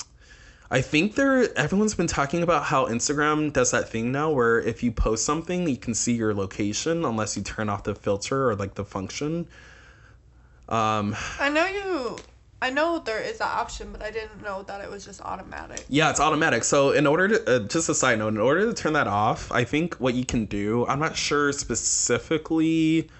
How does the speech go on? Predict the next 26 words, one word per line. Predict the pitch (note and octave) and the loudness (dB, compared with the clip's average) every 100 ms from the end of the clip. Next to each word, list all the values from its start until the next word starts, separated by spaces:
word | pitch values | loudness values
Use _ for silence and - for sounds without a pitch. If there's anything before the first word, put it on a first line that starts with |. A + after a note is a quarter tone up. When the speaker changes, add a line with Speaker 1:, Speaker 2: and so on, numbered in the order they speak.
| - | -6
Speaker 1:
for | - C3 | -2 0
all | G#2+ A#2 | 2 2
phones, | C3+ G3+ G#3+ G#2+ C3 | 2 0 2 2 0
I'm | A#2+ | 0
pretty | C3+ | 0
sure | B2+ B2+ | 0 0
it's | A2+ | -2
pretty | - - B2 A#2+ | -2 -2 0 0
similar, | A2+ - - - A2+ A2+ B2+ D#3 F3 F3 | 0 0 0 0 0 0 0 2 2 0
but, | - B2 | 2 2
um, | G2 A2+ G#2 G2+ G2 - - - - - | 2 0 0 -2 -6 -10 -20 -20 -20 -2
when | C#3 D3+ | 2 2
you | D#3 | 4
have | D3 D3 F#3 | 4 4 4
the | B3 A2 | 2 2
app, | A2+ B2 E3 - - | 2 2 2 2 4
like | A#2 G#2+ | 2 0
Instagram | A#2 - B2+ C3+ C3+ B2+ | -2 0 2 4 4 2
or | G#2 | 0
Facebook, | - A2 - F3 E3+ - - - - | 0 -2 0 2 0 -2 -18 -16 -2
you | B2+ C#3+ | 0 0
can | - D3 C3+ C3+ C3 C3 D2+ A#2 | 0 0 4 4 4 2 0 2
go | B2 | 2
to | C#3+ - | 2 2
your | E3 | 2
settings, | D#3 - G#2+ A2 C3+ F3 G3+ - | 2 2 2 2 0 0 0 -2